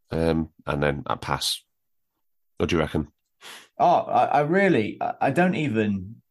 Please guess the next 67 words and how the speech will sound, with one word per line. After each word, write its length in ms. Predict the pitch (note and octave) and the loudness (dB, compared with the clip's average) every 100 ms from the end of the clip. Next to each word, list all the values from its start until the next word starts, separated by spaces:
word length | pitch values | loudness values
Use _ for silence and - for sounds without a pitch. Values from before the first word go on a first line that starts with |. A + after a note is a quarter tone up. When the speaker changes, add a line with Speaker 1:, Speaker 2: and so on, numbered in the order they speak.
| - | -4
Speaker 2:
I 80 | |
don't, 260 | A#2+ D#3+ D#3 | 0 2 2
I 80 | C3+ | 0
don't 200 | C#3 E3 | 2 0
even 200 | D#3+ C3+ | 0 0
know 160 | C3 A#2 | 2 2
who's 220 | A#2+ G2+ | 2 2
in 160 | G#2 G2+ | 0 0
which 240 | G#2+ - | -2 -4
half 340 | G#2+ G2 F#2+ | 0 0 0
of 140 | F#2+ F2 | -4 -4
which 260 | F#2 - | -4 -6
draw 220 | - A#2+ E3 | -2 2 4
or 180 | D#3+ | 4
anything 300 | A#2+ D#3+ B2+ | 2 0 0
like 160 | F2+ C2+ | 0 0
that. 120 | D2 | 0
And 80 | A2+ | 2
I 60 | C3 | 2
used 400 | E3 G#3 - - | 2 0 0 0
to, 240 | A2+ - | 0 0
I, 80 | C3+ | -2
I 140 | C#3 | -4
used 200 | C#3+ F3 E3 | -6 -4 2
to 40 | |
love 240 | E3+ G3 | 2 2
Speaker 1:
See, 60 | D3+ | 2
Speaker 2:
it. 40 | |
I 40 | C#3+ | 4
Speaker 1:
what 80 | C3 | 4
we'll 80 | |
Speaker 2:
used 100 | B2+ | 4
to 120 | A#2 F#2+ | 4 4
Speaker 1:
do 80 | |
is 140 | F#2 F2+ | 4 4
we'll 140 | A#2 | 4
ask 180 | C3 - | 2 2
Guy, 220 | A#2+ G#2+ | 2 4
we'll 140 | F2+ A2+ | 4 2
ask 160 | B2 | 0
producer 360 | A#2+ A2 G#2+ G2 | -2 0 0 0
Guy 280 | A2 F#2+ E2 | 2 2 0
to 140 | - | -4
put 200 | - F2+ | -6 0
his 80 | E3+ | 2
Speaker 2:
Guy 120 | G3+ | 4
Speaker 1:
in 100 | G#3 | 4
the 60 | C3+ | 4
Speaker 2:
will 60 | |
know. 80 | G#2+ | 4
Speaker 1:
chat, 260 | - F3+ F3 - - | 4 2 0 -6 -2
and, 160 | F2+ - | 0 2
and 180 | F#2+ | 2
then 200 | F#2+ F#2 - C#2 | 4 2 -2 -6
in 100 | G#2 | -2
the 80 | G2+ | 0
chat, 240 | - F#2+ | 2 2
and 80 | E2+ | 2
then 100 | F2+ | 2
we'll 100 | F2+ | 2
re-, 120 | F#2+ | 2
just 220 | F#2 G2+ G2 | 0 -2 0
read 120 | F#2 | 0
out 140 | E2+ | 2
Guy's 260 | E2 E2+ D#2+ | 2 2 2
numbers 300 | D#2 D2 C#2+ | -2 -4 -6
instead. 300 | C#2+ E2 | -4 -4